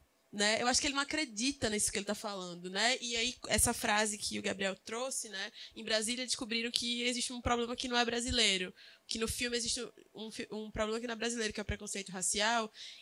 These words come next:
E pensando também, já que a Karine trouxe essa coisa dos Osme, da relação com os outros filmes, a gente tá falando isso aqui, pensando a própria figura do Cone Campos dentro desse contexto de produção, né?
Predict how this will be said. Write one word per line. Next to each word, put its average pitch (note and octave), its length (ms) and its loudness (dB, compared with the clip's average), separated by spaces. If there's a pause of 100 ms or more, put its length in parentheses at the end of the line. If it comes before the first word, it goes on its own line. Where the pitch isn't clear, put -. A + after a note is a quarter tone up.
(100)
E D#4+ 220 6
pensando A#3 600 2
também, G#3 460 -2
já G#3+ 160 4
que A3+ 80 0
a A3 40 -2
Karine G3+ 380 2
trouxe G3+ 240 -2
essa G3+ 160 0
coisa G#3 260 -6
dos G3 200 -8
Osme, A#3 360 0
da G#3+ 100 -4
relação G#3+ 360 -4
com - 100 -18
os G3+ 80 -10
outros G3 200 -8
filmes, C4 240 -4
a A3+ 40 -2
gente G#3+ 200 -10
tá G#3 160 -6
falando G3 320 -8
isso - 120 -2
aqui, G#3 380 2 (460)
pensando D#4 640 2
a D4+ 100 4
própria D#4+ 480 4
figura D4+ 420 -6
do C#4+ 100 -6
Cone C#4 260 -6
Campos C#4 760 0 (460)
dentro E4+ 460 2
desse D4+ 260 0
contexto D4 560 0
de C#4 120 -8
produção, B3+ 720 2
né? A3 320 0